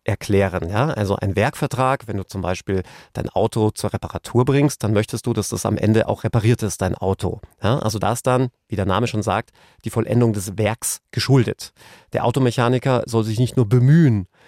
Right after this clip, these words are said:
dein Auto zu reparieren, sondern er soll es verdammt nochmal auch reparieren. Anders verhält es sich beim sogenannten Dienstvertrag. Also wenn du eine Dienstleistung anbietest, da bist du lediglich verpflichtet, die Dienstleistung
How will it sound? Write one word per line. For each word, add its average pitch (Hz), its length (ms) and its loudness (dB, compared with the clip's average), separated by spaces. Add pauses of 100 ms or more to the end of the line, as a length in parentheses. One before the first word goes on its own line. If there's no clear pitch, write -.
dein 107 220 -2
Auto 113 200 -2
zu - 180 0
reparieren, 117 420 2
sondern 123 240 2
er 123 100 -2
soll 131 180 2
es 107 100 -2
verdammt 120 280 0
nochmal 110 320 2
auch - 160 -4
reparieren. 101 460 -6 (400)
Anders 151 340 0
verhält 156 280 -4
es 143 100 -4
sich 147 160 -10
beim 143 140 -2
sogenannten 139 440 -2
Dienstvertrag. - 880 -4 (320)
Also 101 220 0
wenn 113 80 4
du 131 80 4
eine 131 180 2
Dienstleistung 117 880 2
anbietest, - 680 -4 (460)
da - 80 -2
bist - 180 0
du 120 40 2
lediglich 139 400 2
verpflichtet, - 440 -4
die 113 80 -2
Dienstleistung 101 800 0